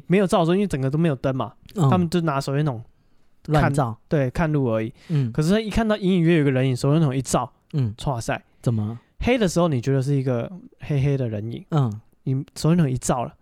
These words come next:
Speaker 2: 是黑人？
Speaker 1: 不是，还是一个模糊的人影而已。
Speaker 2: 哦，他不是，
Speaker 1: 对。
Speaker 2: 嗯，好。
Speaker 1: 对，对，对，对，对，然后这时候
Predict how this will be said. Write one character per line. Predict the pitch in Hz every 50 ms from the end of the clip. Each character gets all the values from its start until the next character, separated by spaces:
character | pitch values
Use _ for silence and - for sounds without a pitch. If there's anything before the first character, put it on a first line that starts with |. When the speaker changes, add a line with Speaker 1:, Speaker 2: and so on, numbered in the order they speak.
| _
Speaker 2:
是 | - 165 160
黑 | 127 160 160 160
人？ | 143 120 104 110 - _ _ _ _ _ _ _
Speaker 1:
不 | - 135
是， | 127 - - 127 - - _ _ _ _ _
还 | _ - - - 143 151 160
是 | - - 233 294
一 | - 175
个 | - - 147
模 | 127 127 123 127 131
糊 | 131 135 127
的 | 127 120
人 | 120 117 117 123
影 | 131 131 127 127
而 | 131 139
已。 | - 196 _ _ _ _ _ _ _ - - _
Speaker 2:
哦， | - 180 185 214 220 220 226 196 170 147 131 123 120 120 123 -
他 | - 156 143 131
不 | 120 180 190
是， | 180 202 214 208 190 180 170
Speaker 1:
对。 | - - _ _
Speaker 2:
嗯， | - 151 147 139 123 113 120
好。 | - 123 117 120 131 143 _ _
Speaker 1:
对， | - 190 185
对， | 170 170
对， | 160 156 156 151 147 147
对， |
对， | 143 143 135
然 | 131 139 156
后 | 196 220 180 - - - - - - - -
这 | - 262
时 | - -
候 | 214 233 233 208